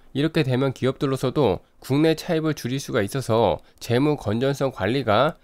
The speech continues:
한층 쉬워질 수가 있으며, 또 대규모 배당 유입으로 경상수지 개선에 기여할 수 있을 뿐만이 아니라 대규모 달러 자금 유입으로 인해서 환율 상승 압박을 완화시킬 것이라는 기대감도 나오고 있습니다.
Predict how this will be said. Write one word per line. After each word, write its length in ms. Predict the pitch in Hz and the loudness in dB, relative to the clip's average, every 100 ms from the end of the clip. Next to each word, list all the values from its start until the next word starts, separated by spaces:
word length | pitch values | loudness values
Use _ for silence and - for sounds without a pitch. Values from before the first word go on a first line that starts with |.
| - | -20
한층 540 | - 185 175 160 101 - - | -6 -4 0 0 0 -2 -12
쉬워질 420 | - - 190 180 165 | -12 -4 -2 -2 -4
수가 280 | - 156 | -4 -2
있으며, 480 | 113 - 139 139 92 - _ - - | -2 -2 0 2 2 -4 _ -8 -4
또 60 | |
대규모 480 | 156 117 131 165 160 | 0 0 4 4 4
배당 280 | 113 123 139 | 2 2 2
유입으로 540 | 107 123 127 139 95 - - | 2 0 2 2 2 -2 -14
경상수지 760 | - 110 143 170 165 156 - 147 | -2 0 2 0 0 -2 -6 -4
개선에 600 | 104 107 143 123 107 85 | -4 0 2 2 2 -2
기여할 360 | - 127 156 165 | -4 2 4 4
수 100 | 160 | 2
있을 220 | 131 - | -2 -4
뿐만이 340 | - 143 143 131 | -2 2 4 4
아니라 420 | 113 127 123 90 - | 2 4 2 2 -6
대규모 680 | - 104 113 156 123 127 90 - - | -4 -2 2 2 4 2 0 -4 2
달러 260 | 156 170 | 2 4
자금 320 | 175 160 156 104 | 2 2 0 0
유입으로 400 | 117 135 143 127 | 0 0 0 0
인해서 560 | 104 131 113 107 156 - _ | 2 0 2 2 0 -2 _
환율 400 | - - 196 185 | -6 -2 0 0
상승 380 | 180 156 156 147 | 0 -2 0 0
압박을 600 | 92 - 131 120 117 - - - | 0 0 0 2 2 0 -6 -4
완화시킬 600 | 92 127 151 151 - 147 | 0 2 0 -2 -6 -4
것이라는 460 | 143 143 135 131 | -4 -2 -2 -2
기대감도 580 | 120 113 117 123 120 113 | -4 -4 -2 0 -2 0
나오고 320 | 98 95 98 | 0 0 -2
있습니다. 680 | 98 - 92 110 98 71 - | -6 -6 -2 2 2 0 -8